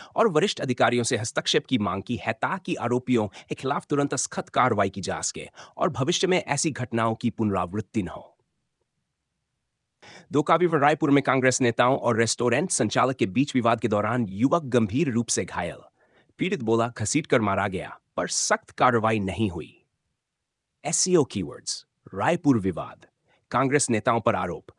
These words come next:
रेस्टोरेंट मारपीट, घायल युवक, पुलिस कार्रवाई। रायपुर राजनीति, कांग्रेस विवाद। रायपुर,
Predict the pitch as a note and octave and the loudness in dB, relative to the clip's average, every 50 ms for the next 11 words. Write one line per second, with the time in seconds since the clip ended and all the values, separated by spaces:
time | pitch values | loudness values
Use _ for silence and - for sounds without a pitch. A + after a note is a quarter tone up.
0 | _ _ _ - G2 A2+ C3+ - - C#3+ C3 C3 B2 G#2+ G#2+ G2+ F#2+ F2+ - - | _ _ _ -4 0 0 0 2 2 2 2 2 2 2 0 -2 -2 -4 -6 -10
1 | - - - - _ - G2+ - - B2+ E3 G3 F#3 C3+ A2 G2+ F2+ E2+ - - | -14 -16 -18 -20 _ -18 -14 -6 -2 0 2 4 4 4 4 2 0 -2 -6 -8
2 | - - _ _ _ _ - F3 A#3+ D4 - - - A#2+ G#2+ G2+ F2+ E2+ D#2 - | -14 -20 _ _ _ _ -2 0 0 0 0 0 2 2 2 2 -2 -4 -6 -10
3 | - - _ _ _ - G2+ A#2+ G#3 B3 - G#3 D#3+ C3 B2 A2+ G#2 G2+ G2+ F#2 | -12 -16 _ _ _ -4 -2 0 0 2 4 4 4 4 4 4 2 2 -2 -4
4 | E2 - - - - _ - - _ - D3 D#3+ F#3+ F#3 G#3+ - - C3+ A#2 G2+ | -4 -6 -12 -18 -20 _ -20 -20 _ -2 0 0 2 2 0 0 0 0 0 2
5 | G#2+ B2+ A#2 G#2 G2 G2+ G2 F#2+ - - - - | 2 2 2 0 0 -2 -2 -4 -6 -10 -14 -16